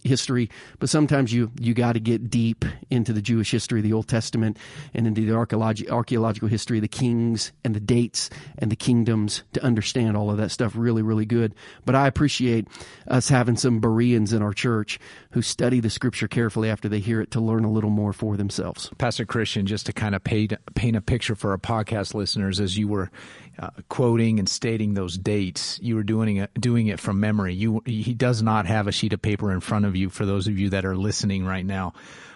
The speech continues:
Speaker 2: Um, he is not using notes, and that blows me away because I know you study this stuff, and it's really, really important to
Speaker 1: Yeah,
Speaker 2: you.
Speaker 1: and part, part of this is new to me. My goal in twenty nineteen was to memorize not just the king, the twenty-two kings in Judah.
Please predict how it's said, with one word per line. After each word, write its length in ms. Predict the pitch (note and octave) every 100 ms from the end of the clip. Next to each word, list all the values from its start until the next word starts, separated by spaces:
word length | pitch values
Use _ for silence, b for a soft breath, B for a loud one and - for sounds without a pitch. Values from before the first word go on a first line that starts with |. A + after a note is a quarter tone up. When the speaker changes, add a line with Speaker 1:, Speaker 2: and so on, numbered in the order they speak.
| B
Speaker 2:
Um, 360 | G2 F#2 F2+ -
he 280 | G#2+ A2
is 160 | G#2+ F#2+
not 300 | G2+ A2 G2+
using 420 | G#2 G2+ G2+ F#2 - B B
notes, 600 | G2 A2 B2 E2 - - - b b b
and 380 | G#2+ G2+ G2
that 120 | A#2 B2
blows 260 | C3+ B2
me 120 | B2
away 500 | G#2+ A2 A2 F2+ F2 _ -
because 280 | A2 A#2+
I 80 | A2
know 80 | A#2+
you 160 | A2+ F#2+
study 380 | - G#2 F#2+
this 160 | F2+ E2
stuff, 360 | - D#2+ F2+ -
and 140 | A2+
it's 160 | G#2 G#2
really, 680 | G2+ A2 A#2+ A#2+ A2+ G#2+ G2+
really 320 | G2+ G2 F2+
important 460 | F2 - G3 -
to 80 | -
Speaker 1:
Yeah, 160 | C#3 B2
Speaker 2:
you. 60 | B2+
Speaker 1:
and 120 | C#3+
part, 360 | - G3+ G3 -
part 220 | F#3+ G3
of 80 | D#3+
this 180 | C#3
is 180 | C3+ A2+
new 240 | A#2 A#2+ A#2+
to 80 |
me. 140 | A#2 A#2+
My 200 | B2+ C3+
goal 380 | C3 B2 C3+ B2+
in 140 | A#2
twenty 280 | - C3 B2
nineteen 600 | A2 A2 - C3 A#2+ A#2
was 160 | A2 -
to 80 | A2+
memorize 600 | A#2 A#2+ A2+ A2 G#2+ A#2
not 160 | A#2
just 240 | B2 A2+ A2+
the 40 |
king, 300 | - C3 B2
the 100 | A#2
twenty-two 440 | - C#3 A#2+ C3
kings 400 | - B2 A#2 G#2+
in 100 | A2
Judah. 400 | G#2 A#2 G#2+ G#2+